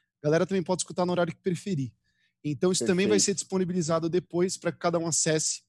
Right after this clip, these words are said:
Speaker 1: no momento que for mais conveniente, certo?
Speaker 2: Perfeito, é isso aí. Acho que só pra reforçar, então, acho que isso que você falou é muito importante. Cara, é um M V P nosso aí, a gente vai testar. Acho que é um modelo muito interessante. Muita gente já demonstrou muito interesse e parabenizou a gente pela iniciativa.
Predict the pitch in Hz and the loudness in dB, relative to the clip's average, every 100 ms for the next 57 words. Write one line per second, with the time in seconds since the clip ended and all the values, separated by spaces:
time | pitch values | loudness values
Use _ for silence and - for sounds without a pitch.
0 | _ - 156 151 156 - - 156 139 147 | _ -4 -2 0 -2 -4 -4 -2 0 0
1 | 156 - - _ _ _ _ - 170 175 | 0 -2 -4 _ _ _ _ -2 2 2
2 | 160 131 113 - 190 196 - _ _ _ | 2 0 -2 0 0 0 -12 _ _ _
3 | - - 123 - 156 151 156 151 147 156 | -14 -6 -4 0 -2 -2 -4 2 2 2
4 | - 143 208 208 185 185 151 - 160 143 | -2 0 2 4 2 2 0 0 0 0
5 | 123 156 147 - 127 107 123 - - 131 | 0 2 2 -2 -4 -4 -8 -10 -10 0
6 | 127 127 135 135 113 139 139 165 139 135 | 2 2 0 -2 0 -2 0 2 2 2
7 | 143 160 165 156 143 - 151 156 123 139 | 0 0 0 0 0 0 0 2 0 0
8 | - 117 113 139 120 123 - 120 - 127 | -2 0 0 0 -2 -6 -6 -6 -4 -6
9 | - 104 110 127 _ _ _ _ _ _ | -6 -4 -4 -4 _ _ _ _ _ _
10 | - 127 123 117 120 120 120 - 127 123 | -10 -4 -2 0 0 0 -2 -4 -6 -6
11 | - 127 127 135 147 135 147 - 143 160 | -4 -6 -4 -4 -2 -2 -4 -4 -2 0
12 | 165 156 - 147 127 139 160 151 117 113 | -2 -4 -4 -4 -4 -6 -8 -6 -2 -2
13 | 143 - 117 107 117 113 110 120 101 123 | -2 -4 -6 -4 -4 -4 -2 -2 -2 -4
14 | 101 110 - 110 107 98 113 - - 131 | -2 -6 -6 -6 -6 -6 -8 -6 -4 -2
15 | 147 | -4